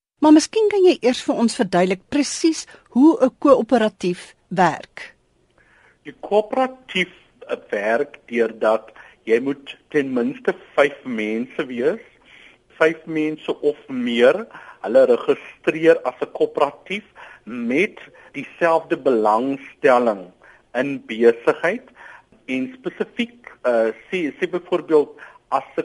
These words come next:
Speaker 2: koöperat-, as mense nou bymekaar wil kom en hulle wil miskien 'n klein bakkery begin, moet daar ten me-, eh, ten minste twee van die vyf mense wees wat vaardighede het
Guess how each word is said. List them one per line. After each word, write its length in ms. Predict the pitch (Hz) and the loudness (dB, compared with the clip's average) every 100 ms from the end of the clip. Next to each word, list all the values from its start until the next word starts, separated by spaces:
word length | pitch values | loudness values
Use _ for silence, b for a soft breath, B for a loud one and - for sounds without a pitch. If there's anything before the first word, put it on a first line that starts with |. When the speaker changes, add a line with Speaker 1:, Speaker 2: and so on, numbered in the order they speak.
| - | -8
Speaker 2:
koöperat-, 460 | - 156 - 143 - | -4 -4 -2 -4 -2
as 120 | 139 - | -6 -4
mense 340 | 123 113 117 | -8 -8 -6
nou 100 | 160 | -6
bymekaar 640 | 151 131 131 - 156 147 151 | -2 -4 -4 0 4 4 4
wil 200 | 139 139 | 0 -4
kom 180 | 139 127 | -6 -6
en 100 | 110 | -4
hulle 200 | 98 113 | -4 -2
wil 140 | 131 | -2
miskien 360 | 131 127 - 127 | -4 -8 -8 -8
'n 120 | 127 | -4
klein 340 | - 127 123 | 2 2 2
bakkery 540 | - 104 - 156 135 127 | -2 -2 2 2 2 0
begin, 440 | 127 - 123 104 - B B B | -4 -4 -4 -4 -12 B B B
moet 80 | 113 | 0
daar 180 | 143 175 | 2 2
ten 320 | 208 190 147 | -2 -4 -6
me-, 260 | 117 110 117 | -4 -4 -6
eh, 80 | 117 - | -10 -10
ten 240 | - 143 127 | -2 -2 0
minste 320 | 117 123 196 - | -4 -4 -10 -12
twee 280 | - 185 190 | -12 -4 -2
van 180 | 190 190 | 0 -2
die 100 | 170 _ | -6 _
vyf 240 | 151 147 | -2 -2
mense 540 | 131 117 113 110 - 123 | -6 -6 -6 -8 -8 -8
wees 240 | 110 113 - B B B - | -4 -6 -6 B B B -6
wat 260 | - 120 - - - | 2 2 0 -10 2
vaardighede 960 | 156 139 143 147 143 127 117 117 113 | 4 4 2 0 -4 0 0 0 -2
het 160 | 104 | -6